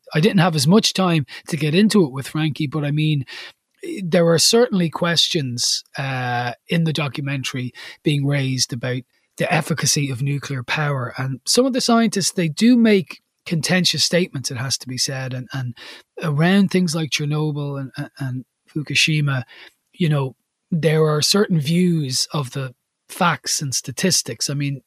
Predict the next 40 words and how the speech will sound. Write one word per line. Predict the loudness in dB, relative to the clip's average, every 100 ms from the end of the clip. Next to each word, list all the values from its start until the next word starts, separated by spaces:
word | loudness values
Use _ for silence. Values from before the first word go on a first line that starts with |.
| -12
I, | -8 -8
I | -8
think | -6 0 0 -2 -10 -20 -20 _ -4
an | 2
antidote | 2 2 0 0 -2 -2
to | -4
a | -4
lot | -4
of | -4
what | -4 -2
some | -2
of | -2
the | -2
scientists | -2 -2 -4 -4 -4
are | -2
saying | -2 -2 -4
are |
the | -4
long-term | -2 2 2 2 0 -2 -4 -4
effects | -8 -12 -10 -8 -6 -6
of | -4
some | -2 0 0
of | -2 -6 -12 _ _ _ _ _ -16 -2
these | 0 2
nuclear | 2 2 0 -4 -4
disasters. | -4 -4 -2 0 -2 -2 -8 -8 -8 -14 -12 -6
Uh, | -2 -2 -2 -4 -4
and | -4 -2
they | 0
don't | 0 0
really | 2 2 2
get | 0 -2
into | 0 -2 -2
that. | -4 -4 -4 -6
And | -8
I | -10 -6
know | -4
you | -2 -4
can | -4 -4
argue | 0 0 2 0 0